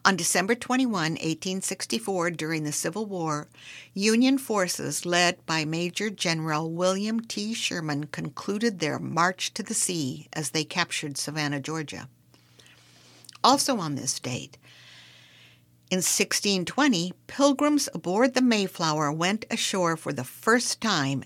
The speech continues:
at present-day Plymouth, Massachusetts. In eighteen ninety-one, the first basketball game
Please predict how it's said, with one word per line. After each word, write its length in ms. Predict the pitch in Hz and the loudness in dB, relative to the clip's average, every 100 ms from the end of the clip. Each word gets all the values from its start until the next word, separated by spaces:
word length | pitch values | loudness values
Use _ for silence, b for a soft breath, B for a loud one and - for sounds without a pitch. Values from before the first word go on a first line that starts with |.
| 160 | -4
at 180 | - | -4
present-day 840 | - 175 170 - 208 - 165 156 156 | -4 -2 0 -2 -6 -4 -2 -2 -4
Plymouth, 380 | - 170 165 160 | -6 -6 -4 -4
Massachusetts. 1040 | 160 143 - 139 160 139 - - - - - _ _ _ _ _ B B B B - | -4 -4 -4 -4 -4 -4 -6 -10 -12 -14 -16 _ _ _ _ _ B B B B 0
In 160 | 196 | 4
eighteen 400 | 190 185 196 180 | 4 4 2 0
ninety-one, 840 | 170 165 156 151 170 247 175 185 175 | 2 0 0 -2 0 0 -2 -6 -10
the 80 | |
first 420 | 165 220 240 - - | -2 0 0 -2 0
basketball 580 | 175 214 - 196 190 175 | 2 2 -2 -2 0 0
game 600 | 160 156 143 131 196 | 0 -2 0 -2 -2